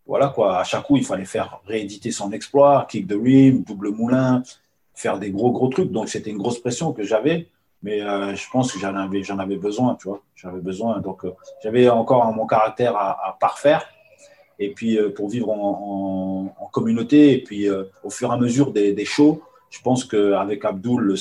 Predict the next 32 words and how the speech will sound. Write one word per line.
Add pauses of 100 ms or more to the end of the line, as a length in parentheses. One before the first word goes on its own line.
sage, (340)
ma
relation (100)
avec (100)
Abdul,
ma
relation
avec
les (100)
mecs, (460)
j'ai
réussi
vraiment
à, (480)
à,
à,
à
mieux
me
gérer,
à
comprendre, (200)
à
jouer
l'esprit
de
la
team, (160)
quand
bien
même
il